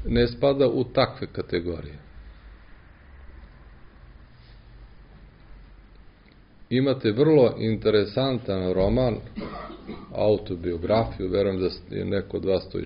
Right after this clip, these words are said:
či-, čitao. Stanislav Krakov je autor. Život čoveka na Balkanu. Ko nije čitao, to mora da pročita.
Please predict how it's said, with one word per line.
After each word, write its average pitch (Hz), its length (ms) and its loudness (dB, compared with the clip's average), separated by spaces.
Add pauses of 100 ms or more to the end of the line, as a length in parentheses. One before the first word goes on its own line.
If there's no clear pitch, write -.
či-, 113 180 -4 (240)
čitao. 113 480 -2 (1600)
Stanislav 147 760 6 (160)
Krakov 123 480 2
je 92 100 4
autor. 87 400 -2 (580)
Život 147 480 4
čoveka 127 320 2
na 98 100 -2
Balkanu. 87 520 -2 (1600)
Ko 151 160 6
nije 117 300 4
čitao, 131 340 -6
to 117 100 2
mora 92 240 2
da 78 120 -6
pročita. - 460 -16